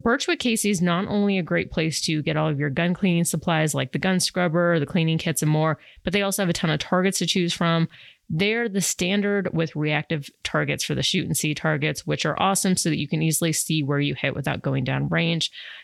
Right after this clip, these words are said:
They've also got a bunch of steel targets, including gongs, rimfire, dueling trees, and others. They even have a Texas Star, which is something that I got last summer. And now that the weather's finally getting better, it's been a very,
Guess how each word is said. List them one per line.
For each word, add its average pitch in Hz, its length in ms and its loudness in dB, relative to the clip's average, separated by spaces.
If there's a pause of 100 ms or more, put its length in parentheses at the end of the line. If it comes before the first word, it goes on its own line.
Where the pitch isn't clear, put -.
They've 180 160 -2
also 196 320 -2
got 277 120 2
a 214 40 0
bunch 180 200 0
of 156 80 0
steel 170 280 0
targets, 175 460 0
including 156 460 0
gongs, 175 460 2
rimfire, 170 540 2
dueling 160 360 2
trees, 151 320 0
and 143 100 0
others. 165 460 0 (480)
They 196 220 0
even 220 260 0
have 196 260 0
a 160 100 0
Texas - 440 -2
Star, 151 360 0
which 147 380 -2
is - 220 -4
something 214 320 2
that 175 120 0
I 151 200 2
got - 240 -2
last 135 280 0
summer. 151 360 0
And 151 240 0
now 147 220 2
that 180 160 -2
the 175 80 0
weather's 160 500 0 (340)
finally 202 380 0
getting 139 280 0
better, 135 340 0
it's - 200 -4
been 170 260 0
a 147 120 -2
very, 143 760 0